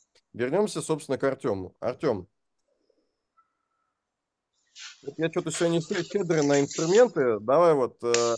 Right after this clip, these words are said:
классную методику, которую я даю только в личной работе. Возьми щас листочек и ручку.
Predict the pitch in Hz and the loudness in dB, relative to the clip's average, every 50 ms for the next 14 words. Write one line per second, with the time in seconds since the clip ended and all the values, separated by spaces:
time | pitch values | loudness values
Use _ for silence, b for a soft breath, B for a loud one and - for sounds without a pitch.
0 | - - 170 185 202 196 - - 165 151 156 151 156 214 220 185 180 - - 120 | -4 -4 0 0 0 0 -2 -6 -6 -6 -6 -2 0 0 0 0 -2 -8 -8 -8
1 | 113 135 135 - 160 147 151 135 131 151 175 165 143 139 - 127 120 131 135 - | -8 -8 -4 -4 -2 -2 -2 -2 -2 -2 -2 -2 -4 -8 -8 -8 -8 -8 -10 -10
2 | - 120 120 120 127 123 113 104 - - 104 120 131 147 202 214 - 156 139 - | -6 -4 -4 -4 -4 -4 -6 -6 -6 -4 -2 -2 -2 0 -2 -2 -2 -2 -6 -6
3 | - 131 - - 185 180 160 147 - 135 131 110 101 95 - _ - 92 | -8 -12 -8 -4 -6 -4 -4 -6 -8 -8 -8 -8 -10 -12 -14 _ -20 -20